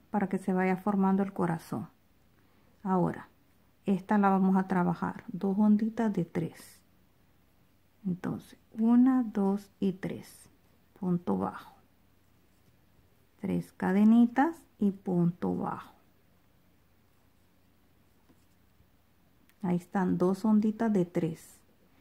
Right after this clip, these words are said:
Esta va de cuatro. Uno, dos, tres y cuatro. Nos pasamos al siguiente. Vamos a trabajar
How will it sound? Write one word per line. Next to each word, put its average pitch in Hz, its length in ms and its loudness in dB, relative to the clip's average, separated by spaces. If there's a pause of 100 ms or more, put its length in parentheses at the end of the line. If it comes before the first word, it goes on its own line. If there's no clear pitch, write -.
(220)
Esta 220 380 -2
va 202 160 2
de 180 100 0
cuatro. - 480 -8 (180)
Uno, 240 560 4
dos, 190 300 -4 (240)
tres 190 280 -4 (160)
y 202 80 -10 (100)
cuatro. - 520 -12 (1900)
Nos - 240 -8 (100)
pasamos 220 920 0
al 180 220 -4
siguiente. - 500 -10 (1700)
Vamos 175 380 -2
a 185 100 -4
trabajar 214 720 0